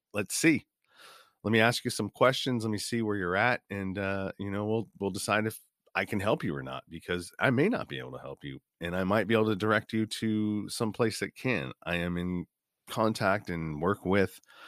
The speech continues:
a lot of different, uh, podcast coaches and, uh, producers and people that are in the communities that I'm involved in, uh, with podcasting. So, and that,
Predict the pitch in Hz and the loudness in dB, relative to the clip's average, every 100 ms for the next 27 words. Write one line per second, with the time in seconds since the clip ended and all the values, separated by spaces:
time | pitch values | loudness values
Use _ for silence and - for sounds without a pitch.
0 | - - - - 90 92 107 98 104 104 | -20 -20 -20 -4 4 6 8 6 2 4
1 | 110 101 - 90 87 - 101 104 107 98 | 2 2 0 0 -2 0 0 0 -2 -4
2 | - 98 101 - 104 104 98 - 82 85 | -2 0 0 0 0 -2 -4 -4 -2 -2
3 | 80 78 78 - - 71 - 85 101 113 | -2 -4 -6 -10 -10 -10 -8 0 0 2
4 | 104 101 101 92 - - 78 76 76 - | 2 2 2 0 -6 -8 -8 -8 -6 -6
5 | 104 101 95 87 - 123 107 117 131 170 | -4 -2 0 0 2 0 0 4 6 6
6 | 139 107 104 - 107 101 - _ _ _ | 4 2 0 4 4 4 -2 _ _ _
7 | - 107 98 92 113 95 85 82 - - | 2 4 6 6 6 6 0 -2 -6 -14
8 | - - - - 82 80 82 - 101 107 | -20 -20 -14 -2 0 2 0 0 2 2
9 | - 57 - - - _ - - 87 76 | 0 -8 -8 -16 -18 _ -8 0 2 2
10 | 71 _ 87 90 110 | -2 _ -2 2 4